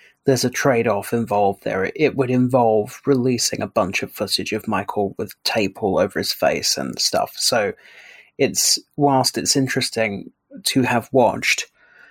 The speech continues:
again, I'm not convinced that there would be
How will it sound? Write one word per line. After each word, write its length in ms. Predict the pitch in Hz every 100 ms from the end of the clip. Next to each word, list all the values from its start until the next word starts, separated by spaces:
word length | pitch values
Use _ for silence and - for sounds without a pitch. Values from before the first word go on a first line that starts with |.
| _ _ _
again, 680 | 123 123 127 113 104 104 107 - - -
I'm 240 | 127 120
not 280 | 123 - -
convinced 800 | - 117 101 101 - - - - _ -
that 260 | 113 87 - _ _ 127
there 280 | 120 113
would 240 | 107 110 -
be 380 | 120 107 101 101